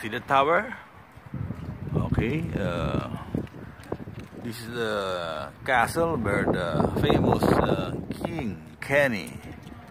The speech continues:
was killed. Okay, that's why it's called Kilkenny Castle. Okay, right here, uh, I want to show you the,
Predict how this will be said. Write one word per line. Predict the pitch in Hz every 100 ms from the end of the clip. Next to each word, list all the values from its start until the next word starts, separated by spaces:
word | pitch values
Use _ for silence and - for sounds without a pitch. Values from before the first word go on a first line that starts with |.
| - - -
was | 107 104 -
killed. | 113 120 90 69 - - - - - - - - - - - - -
Okay, | 80 - 143
that's | 151 82 - 104
why | 101
it's | 95 - - - - -
called | 101 104 98 87 -
Kilkenny | - 139 139 147 147 147 - 123 120 123
Castle. | - 80 71 - 78 64 - - - - - - - - - - - - -
Okay, | 80 101 107
right | 90 -
here, | - 127 170 190 180 110
uh, | 101 101 95 95 92 98 - -
I |
want | 95 104
to | 113 98 95
show | - 185
you | 185 120 135
the, | 123 98 90 80 78 -